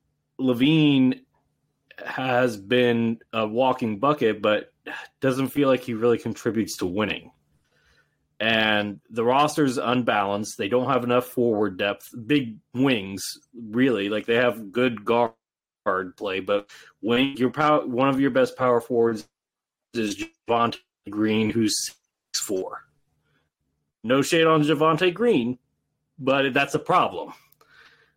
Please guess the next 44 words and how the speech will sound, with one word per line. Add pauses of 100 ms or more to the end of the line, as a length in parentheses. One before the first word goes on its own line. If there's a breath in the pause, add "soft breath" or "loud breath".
That's
a
problem,
you
know,
and
you
got
Derrick
Jones
Junior
is
another
one. (420 soft breath)
Like,
Pat
Williams, (320)
he's
okay,
but,
like,
he's
still
a
third-year
player
that's
really
in
his
second
year,
and,
like,
he's
still (240)
figuring
things
out.
Like, (360 loud breath)
the
Bulls
aren't
gonna,